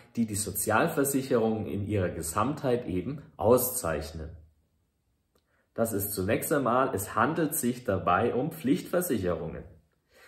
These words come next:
Hier müssen wir differenzieren. Die Unfallversicherung ist eine Pflichtversicherung für Unternehmen. Also die Unfallversicherung ist für Unternehmen eine Pflichtversicherung.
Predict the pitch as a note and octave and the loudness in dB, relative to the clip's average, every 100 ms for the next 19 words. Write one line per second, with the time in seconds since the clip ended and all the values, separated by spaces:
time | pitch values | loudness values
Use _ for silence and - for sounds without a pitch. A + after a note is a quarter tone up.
0 | _ C#3+ D#3+ F#3+ E3+ D3+ C#3+ C#3 C3 B2 | _ 2 4 2 2 0 0 2 2 2
1 | A#2 - F3 B2 D#2+ - - - _ _ | -2 -2 2 2 0 -8 -16 -20 _ _
2 | _ _ F#2+ - C3 F#3 G#3 F3+ F3+ E3 | _ _ -8 -2 2 2 4 4 4 4
3 | D#3+ E3 - D3+ C3+ A#2 - F#2+ F2+ - | 2 0 0 0 0 -2 -2 -4 -4 -8
4 | - G2 C3 F3 - D3 C#3+ C3+ C3+ B2 | -8 0 0 0 -2 -2 0 -2 2 4
5 | A2+ G#2+ - - - - F#2+ G#2 C#3 C3+ | 4 2 0 -14 -16 -6 -4 -2 0 2
6 | A#2+ B2+ F2 D2+ - - _ - E2+ D#2+ | 0 0 -4 -6 -14 -20 _ -12 -10 -8
7 | - C3+ F#3 D#3 C#3+ B2+ B2+ A#2+ A#2+ G#2 | -2 0 2 0 2 0 -2 -2 0 0
8 | G#2 G#2 - - - - G2+ F#2 G2 G#2 | 0 -2 -12 -20 -14 -8 -4 -2 0 0
9 | F#2+ G#2 A2+ G#2+ E2+ A#2 - A#2 A#2 B2 | 0 0 0 -2 -2 -4 -4 -4 -2 -2
10 | A2 F2+ D#2+ D#2+ D#2+ - | 0 -2 -8 -10 -14 -20